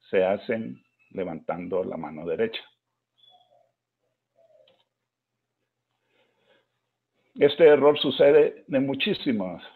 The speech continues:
emisiones a nivel mundial. El único país que no lo ha cometido es Inglaterra, pero hay que ver, eh, tradición marítima que tienen.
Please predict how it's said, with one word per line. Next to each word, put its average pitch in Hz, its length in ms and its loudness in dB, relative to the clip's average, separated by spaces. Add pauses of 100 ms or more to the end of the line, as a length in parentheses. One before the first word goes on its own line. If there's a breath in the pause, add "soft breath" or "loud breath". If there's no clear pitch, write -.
(880)
emisiones 123 720 -2
a 110 60 -12
nivel 113 260 -2
mundial. 123 640 0
El 113 180 -4
único 147 340 -4
país 131 280 0
que - 120 -6
no 113 160 -2
lo 135 120 2
ha 131 80 -2
cometido 127 540 0
es - 120 -4
Inglaterra, 101 640 -2 (160)
pero - 140 -6
hay 101 100 -4
que 120 120 -2
ver, 107 260 0 (180)
eh, 82 140 -10 (680)
tradición 95 520 -4
marítima 92 480 -10
que 90 100 -12
tienen. 98 420 -10